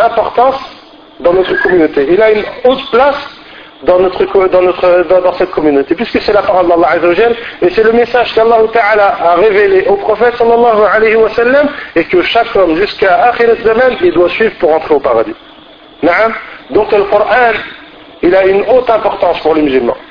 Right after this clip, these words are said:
Et il est important que le croyant ait une aqidah juste en, en ce qui concerne le Coran. Naam. C'est Allah Ta'ala dit, Alif Lam Ra,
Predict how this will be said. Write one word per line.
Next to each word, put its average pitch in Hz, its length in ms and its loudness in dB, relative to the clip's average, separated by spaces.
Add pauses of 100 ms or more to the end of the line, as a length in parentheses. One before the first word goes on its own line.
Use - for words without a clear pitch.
(260)
Et 180 60 4 (100)
il 202 60 2
est 214 100 2
important 262 580 0 (500)
que 392 100 0
le 392 100 2
croyant 254 500 2 (640)
ait 220 160 2 (120)
une 208 240 2 (200)
aqidah 196 800 0
juste - 640 -4
en, - 100 0 (180)
en 180 140 2
ce - 80 -8
qui 185 80 -2
concerne 185 400 -2
le 156 80 0
Coran. 147 340 -2 (720)
Naam. 180 340 0 (540)
C'est 196 80 -2
Allah 202 400 2
Ta'ala 220 240 0
dit, 220 140 -2
Alif 233 260 0
Lam 247 300 2
Ra, 247 260 2